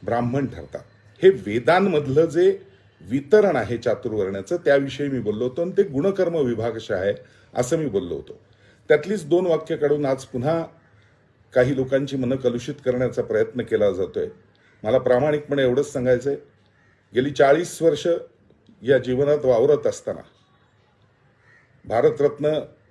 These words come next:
डॉक्टर भीमराव आंबेडकर असतील, हिंदवी स्वराज्य संस्थापक छत्रपती शिवाजी महाराज असतील,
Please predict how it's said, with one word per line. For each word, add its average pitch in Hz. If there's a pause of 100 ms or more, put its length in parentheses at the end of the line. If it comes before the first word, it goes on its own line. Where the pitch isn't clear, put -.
(540)
डॉक्टर 117
भीमराव 120
आंबेडकर 143
असतील, - (760)
हिंदवी 147
स्वराज्य 139
संस्थापक 135
छत्रपती 127
शिवाजी 135
महाराज 123
असतील, 104